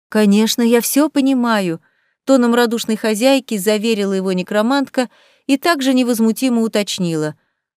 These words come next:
«А имя вы навсегда сменили, или нам стоит привыкать звать вас Кельдстарок Буйный?» Отправив Шарлотте, ну, очень тяжёлый и говорящий взгляд, мой демонический папенька,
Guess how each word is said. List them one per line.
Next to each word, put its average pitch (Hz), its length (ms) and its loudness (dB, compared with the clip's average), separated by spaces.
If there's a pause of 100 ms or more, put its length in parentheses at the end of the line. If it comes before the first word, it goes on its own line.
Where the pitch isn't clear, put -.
(140)
«А 220 120 -2
имя 269 320 4
вы 262 120 2
навсегда 254 480 -2
сменили, 214 560 0
или 220 340 -2
нам 220 220 0
стоит 226 380 -4
привыкать 208 580 -4
звать 190 320 -2
вас 185 280 -2 (960)
Кельдстарок 196 880 -2
Буйный?» 196 760 -2 (1500)
Отправив 294 560 -2
Шарлотте, 262 580 0
ну, 277 320 2
очень 175 320 0
тяжёлый 175 540 -2
и 147 140 -8
говорящий 180 560 0
взгляд, 196 500 -2 (320)
мой 285 180 2
демонический 226 760 -2
папенька, 240 680 0